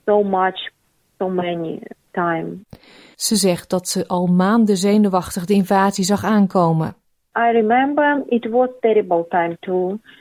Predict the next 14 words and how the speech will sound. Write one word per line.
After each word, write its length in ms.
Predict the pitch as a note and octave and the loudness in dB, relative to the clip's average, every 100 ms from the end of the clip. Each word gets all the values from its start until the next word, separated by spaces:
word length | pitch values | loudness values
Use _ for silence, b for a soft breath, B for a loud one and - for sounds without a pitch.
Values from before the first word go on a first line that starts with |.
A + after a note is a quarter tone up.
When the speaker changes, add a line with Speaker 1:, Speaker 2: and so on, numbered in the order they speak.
| B B _ | B B _
Speaker 1:
Maybe 560 | G3+ G#3 G3 G#3 G#3 F#3+ | 2 2 2 2 2 2
one, 340 | G#3+ A#3 A#3 | 0 2 0
two 120 | - G#3 | 0 2
months 380 | F#3+ G3+ A3 _ - F#3+ | 2 2 -2 _ -16 -6
before 440 | G#3 - G#3 F#3+ | -6 0 0 2
war, 460 | F#3+ G3+ A3+ A3+ - - | 2 2 2 -2 -6 -4
people, 460 | A3 - A#3 A3+ - _ _ _ - | -6 0 2 2 -2 _ _ _ -2
people 460 | C#4 - D4 C4+ | -2 2 0 2
know 300 | B3 A#3 A#3+ A3+ | 2 4 2 2
a 60 | |
lot 240 | A3 A3 A3 | 0 2 0
of 100 | - _ | -2 _
information 800 | G#3 G3 - F#3+ G3+ G#3 G#3 F#3 | -6 -4 -4 0 0 0 -2 -8
from, 380 | - F#3+ F#3+ | -2 2 2